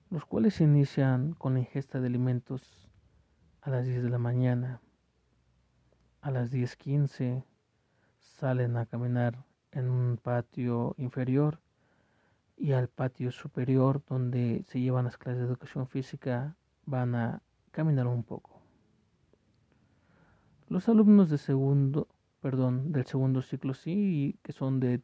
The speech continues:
tercer y cuarto grado de primaria, inician su ge-, ingesta de alimentos a las diez quince y a las diez y media salen al receso.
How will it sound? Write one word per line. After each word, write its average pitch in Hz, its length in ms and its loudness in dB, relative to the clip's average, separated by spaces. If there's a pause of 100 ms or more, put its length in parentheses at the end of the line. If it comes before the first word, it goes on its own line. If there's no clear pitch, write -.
(180)
tercer 131 380 -6
y 127 80 -2
cuarto 123 400 -6
grado 123 400 0
de 131 140 0
primaria, 151 600 0 (1120)
inician 226 400 8
su 185 160 -2
ge-, - 180 -6
ingesta 180 540 2
de 170 80 4
alimentos 147 560 0
a 135 60 0
las 127 200 0
diez 131 180 -2
quince 208 440 2
y 151 100 4
a 123 80 2
las 120 500 -4 (440)
diez 160 240 -6
y - 20 4
media 143 400 4
salen 123 420 -2
al 120 80 -4
receso. 135 500 -10